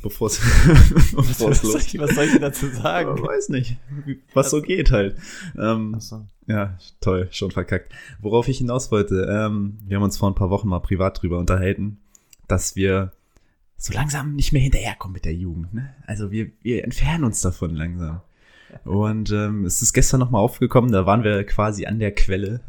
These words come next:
Speaker 1: an der Quelle der Jugend. Ähm, ja, an der Quelle der Jugend.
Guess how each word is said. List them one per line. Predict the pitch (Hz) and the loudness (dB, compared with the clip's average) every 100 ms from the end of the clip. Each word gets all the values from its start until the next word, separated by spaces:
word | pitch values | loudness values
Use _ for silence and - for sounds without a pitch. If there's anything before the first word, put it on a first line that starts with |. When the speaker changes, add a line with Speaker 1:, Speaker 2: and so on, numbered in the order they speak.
| 113 | -10
Speaker 1:
an | 95 | -6
der | 92 | -6
Quelle | - 107 101 | 0 0 0
der | 92 | -2
Jugend. | 90 95 101 123 - - _ - _ - | -2 -4 -6 -10 -12 -16 _ -20 _ -16
Ähm, | - 95 98 - - _ _ - - _ _ - | -8 -6 -8 -12 -20 _ _ -20 -20 _ _ -8
ja, | 95 87 104 - | 0 0 -2 -4
an | 107 | -4
der | 85 | -2
Quelle | - 87 | 0 0
der | 90 | 0
Jugend. | 95 113 | -2 0